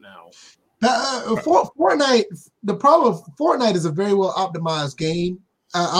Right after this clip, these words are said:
Speaker 2: I, I watch my, my, my nephew plays it. Well, he used to play, don't play anymore.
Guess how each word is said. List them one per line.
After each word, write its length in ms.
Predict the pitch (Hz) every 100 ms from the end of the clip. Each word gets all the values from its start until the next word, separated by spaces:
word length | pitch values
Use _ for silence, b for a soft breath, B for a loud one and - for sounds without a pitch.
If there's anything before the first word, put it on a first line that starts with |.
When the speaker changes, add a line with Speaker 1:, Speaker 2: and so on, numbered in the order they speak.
| 196
Speaker 2:
I, 60 | 185
I 40 |
watch 360 | 185 185 196 -
my, 140 | 170 160
my, 220 | 185 165 165
my 80 | 160
nephew 380 | 160 202 202 170
plays 340 | 196 190 175
it. 120 | 185 147
Well, 140 | 151
he 60 | 143
used 200 | 180 -
to 60 |
play, 100 | 151
don't 120 | 151
play 120 | 147 143
anymore. 320 | 127 135